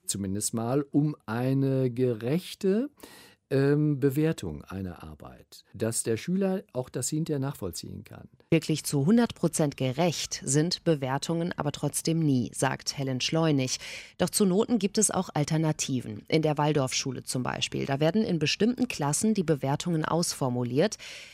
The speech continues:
Speaker 2: Da kann man durch die Bewertung dann auch nicht nur Defizite aufzeigen, sondern auch durch positive Sätze motivieren,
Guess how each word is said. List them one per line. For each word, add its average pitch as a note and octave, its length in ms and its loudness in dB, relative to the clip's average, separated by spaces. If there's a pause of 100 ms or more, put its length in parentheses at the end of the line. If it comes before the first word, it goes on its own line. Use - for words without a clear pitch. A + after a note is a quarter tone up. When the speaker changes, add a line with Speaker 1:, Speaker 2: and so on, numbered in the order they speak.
(140)
Speaker 2:
Da F3+ 100 0
kann F#3 180 4
man A#3+ 300 4
durch F#3+ 320 4
die A3+ 140 2
Bewertung F3 720 2
dann E3 320 0
auch - 220 -4
nicht F3 160 0
nur C#3 100 0
Defizite G3+ 600 -2
aufzeigen, G#3 580 0
sondern G3 500 2
auch - 160 -6
durch - 260 -2
positive G3 720 0
Sätze D#3 380 0
motivieren, F#3+ 720 2